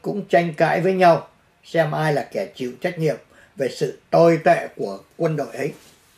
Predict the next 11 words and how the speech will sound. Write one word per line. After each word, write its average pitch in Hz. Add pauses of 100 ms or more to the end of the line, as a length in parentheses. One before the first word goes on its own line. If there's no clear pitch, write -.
(380)
Cốt 233
lõi 226
của 202
quân 208
đội 175 (260)
Sài 170
Gòn 160
vào 151
năm 202
một 180
nghìn 151